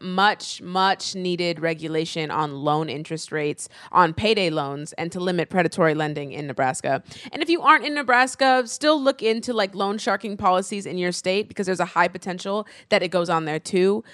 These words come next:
Whatever banks deem as, like, a high risk borrower, those people are being barraged with, with high interest rates. In Nebraska, it's about four hundred percent.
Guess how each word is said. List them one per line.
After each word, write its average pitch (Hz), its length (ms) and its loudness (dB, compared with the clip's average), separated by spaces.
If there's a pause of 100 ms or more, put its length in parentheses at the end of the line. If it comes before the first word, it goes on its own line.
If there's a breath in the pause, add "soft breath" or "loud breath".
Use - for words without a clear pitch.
(120)
Whatever 254 320 4
banks 226 380 -2
deem 214 320 -4
as, 175 160 -2
like, 175 120 -2
a 156 60 -6
high 185 220 2
risk 175 360 0
borrower, 160 460 2
those 202 220 4
people 214 220 -4
are 196 100 2
being 190 260 -6
barraged 180 880 4
with, 170 180 -4 (420 soft breath)
with 185 180 2
high 208 400 6
interest 180 380 -8
rates. 143 180 -8
In 214 100 -6
Nebraska, 254 420 0
it's 359 160 -2
about 220 280 4
four 254 200 4
hundred 247 340 -2
percent. 185 440 -4